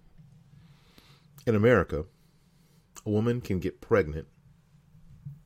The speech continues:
She can decide, she decides whether she keeps the baby or not. If she decides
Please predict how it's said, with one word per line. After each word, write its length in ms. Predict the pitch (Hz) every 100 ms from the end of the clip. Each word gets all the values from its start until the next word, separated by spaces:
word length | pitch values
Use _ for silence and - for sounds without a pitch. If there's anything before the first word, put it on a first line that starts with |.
| _ - - - _ - _ _ - _ _ _ - - - - _ - - - - - - - - -
She 200 | - 120
can 120 | 120
decide, 600 | 98 - 110 101 - -
she 200 | - 170
decides 580 | 151 - 104 95 90 92
whether 200 | 92 90
she 180 | - 80
keeps 400 | - 156 - -
the 80 |
baby 360 | 87 87 82 80
or 100 | 78
not. 260 | 76 69 - _ _ _ _ _ _ _ _ _ _ _ _ _ _ _ _ _ _ _ _ _ 135
If 160 | 120
she 140 | 135 110
decides 800 | 101 - 139 131 123 113 -